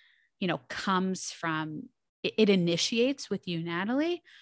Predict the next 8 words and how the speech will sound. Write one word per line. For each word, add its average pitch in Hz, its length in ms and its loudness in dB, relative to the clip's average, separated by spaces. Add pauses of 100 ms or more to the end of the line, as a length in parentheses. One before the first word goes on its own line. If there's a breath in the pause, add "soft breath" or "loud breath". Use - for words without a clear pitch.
(220 loud breath)
but - 200 -2
Bailey, 202 240 4
you 180 280 -2
get 196 240 -2
to 165 360 -4 (480)
amplify 180 380 0
and 165 200 -4
magnify 160 840 -6